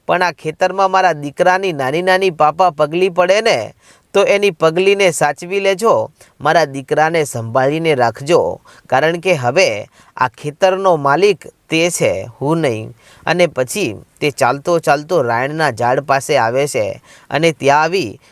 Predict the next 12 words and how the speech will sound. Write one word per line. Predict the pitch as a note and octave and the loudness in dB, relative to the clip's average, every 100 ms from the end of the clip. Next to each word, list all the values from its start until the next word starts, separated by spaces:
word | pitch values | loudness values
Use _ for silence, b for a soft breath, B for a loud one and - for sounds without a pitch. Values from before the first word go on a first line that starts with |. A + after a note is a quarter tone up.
| b | b
અને | D3 E3 | -2 -2
ગોગા | B2+ B2+ C#3+ D#3 | -2 -2 -2 0
મહારાજના | C3+ B2+ D3 E3 E3+ | -2 -2 -2 -2 -4
ધૂળના | E3 A#2+ C3 D#3 D3 | -4 -4 -6 -2 -2
ધડીમલે | A#2+ B2 D3 E3+ | -2 -2 0 0
સૌથી | E3 D3 C3+ D#3 F3+ | 0 0 -4 -4 0
પહેલાં | C#3+ C#3 D#3 | 2 2 2
તો | F3 | -2
તે | F3 F3+ | -2 -2
દૂધ | D3+ C#3+ D#3+ | -2 -6 -6
ચડાવે | F3+ D3+ D3 D#3 F#3+ | -2 0 2 2 -2
છે | - C3+ F#2+ | 0 -2 -2